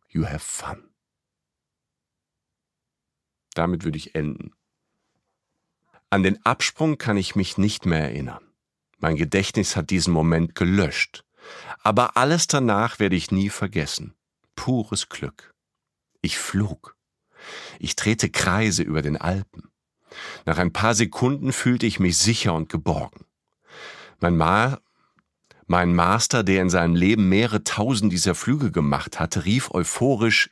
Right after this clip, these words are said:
„Ist das nicht der Wahnsinn?“ Und spätestens, als ein Adler mit uns Richtung Oberstdorf flog und ich auf die Skisprungschanze zuschwebte, musste ich an das alte Graffiti denken,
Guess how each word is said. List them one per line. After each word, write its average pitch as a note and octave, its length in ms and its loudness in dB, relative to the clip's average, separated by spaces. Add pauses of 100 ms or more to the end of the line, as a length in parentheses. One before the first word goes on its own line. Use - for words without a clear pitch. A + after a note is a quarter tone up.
(120)
„Ist - 260 0
das - 240 0
nicht F2 240 -4
der E2+ 180 -6
Wahnsinn?“ - 460 -6 (420)
Und A#2+ 200 2
spätestens, - 880 -4 (220)
als D#2+ 200 2
ein G2+ 120 4
Adler B2+ 440 2
mit A#2+ 180 2
uns A2+ 340 2
Richtung G#2 260 0
Oberstdorf F#2 560 -2
flog E2+ 520 0 (400)
und D#2+ 140 -2
ich F2 220 -2
auf G2 160 0
die G#2 100 0
Skisprungschanze F#2 1000 0
zuschwebte, A#2 880 0
musste A#2+ 400 2
ich B2 220 -4
an F#2+ 80 -2
das F2+ 180 0
alte F2+ 380 -2
Graffiti - 560 -8
denken, D2+ 480 -2